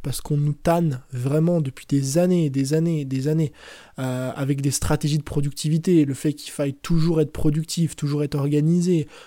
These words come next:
toujours planifié à l'avance, et cetera, que je me suis enfermé en fait dans un quotidien où je laissais plus de place à ma créativité, où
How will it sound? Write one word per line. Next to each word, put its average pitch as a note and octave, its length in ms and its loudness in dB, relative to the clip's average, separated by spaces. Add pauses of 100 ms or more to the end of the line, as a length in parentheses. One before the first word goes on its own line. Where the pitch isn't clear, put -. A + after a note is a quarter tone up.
toujours D3+ 240 -2
planifié D#3 580 0
à D#3 60 4
l'avance, E3 420 0
et C3+ 80 -6
cetera, C#3+ 480 -4
que D3 300 0 (260)
je - 140 0
me D#3 100 6
suis - 320 -2
enfermé F#3 540 0
en D3 80 -4
fait D#3+ 140 -2
dans C3+ 200 -4
un B2+ 60 -6
quotidien C#3+ 680 -2
où D3+ 100 0
je C#3 80 0
laissais C#3 240 -2
plus - 220 2
de - 80 -4
place D#3+ 320 -2
à D3+ 40 -6
ma C3+ 100 -6
créativité, - 580 -8 (680)
où F#3+ 220 6